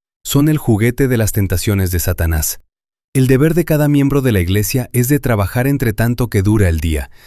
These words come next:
porque la noche viene cuando nadie puede trabajar. Muy pronto sabremos lo que es la noche. El Espíritu de Dios, contristado,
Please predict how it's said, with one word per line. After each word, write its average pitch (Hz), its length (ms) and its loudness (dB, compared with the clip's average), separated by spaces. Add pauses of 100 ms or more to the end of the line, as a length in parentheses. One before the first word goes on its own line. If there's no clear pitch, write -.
(160)
porque - 280 0
la 76 100 0
noche 95 320 0
viene 92 340 0
cuando 92 320 0
nadie 98 380 0
puede 87 280 0
trabajar. 76 560 -4 (680)
Muy 156 160 4
pronto 185 320 0
sabremos 131 480 0
lo 113 180 2
que 95 200 0
es 98 100 -2
la 92 140 0
noche. 76 420 -4 (640)
El 113 100 0
Espíritu 156 500 0
de 98 140 2
Dios, 82 400 -2 (100)
contristado, 107 800 -2